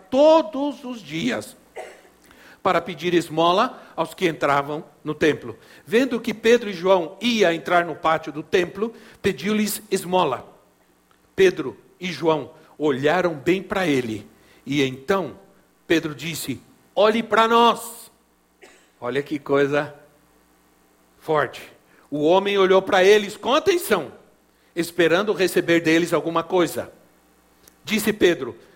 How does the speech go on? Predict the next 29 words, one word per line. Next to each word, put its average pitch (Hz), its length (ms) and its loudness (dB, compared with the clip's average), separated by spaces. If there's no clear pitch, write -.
"Não 220 220 0
tenho 220 280 2
prata 254 560 -2
nem 180 280 -4
ouro, 135 340 2
mas 147 240 -2
o 156 40 -8
que - 160 -4
eu 233 120 0
tenho, 160 420 -2
isto 196 460 -6
eu 165 160 4
lhe 180 120 -2
dou. 143 360 -2
Em 151 180 0
nome 151 360 -2
de 247 140 -4
Jesus 233 360 -2
Cristo, 180 460 -2
o 165 40 0
Nazareno, 160 600 0
ande." 254 460 0
Segurando-o 226 680 2
pela 247 260 4
mão 247 160 2
direita, 233 600 2
ajudou 196 480 2
a 196 40 6
levantar-se, 196 840 0